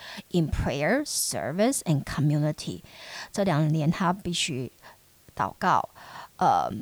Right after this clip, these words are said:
服务，还有跟大家一起团体的生活。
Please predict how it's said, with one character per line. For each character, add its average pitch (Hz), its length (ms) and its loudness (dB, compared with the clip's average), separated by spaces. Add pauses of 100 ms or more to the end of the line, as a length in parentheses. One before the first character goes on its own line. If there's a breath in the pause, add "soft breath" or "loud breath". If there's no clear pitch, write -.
服 - 200 -6
务， 156 400 2
还 - 300 -8
有 127 280 -2 (100)
跟 170 240 2
大 170 180 0
家 156 180 -2
一 139 140 -6
起 - 500 -6 (140)
团 - 300 0
体 - 240 -6
的 - 100 -6
生 180 320 2
活。 139 300 -4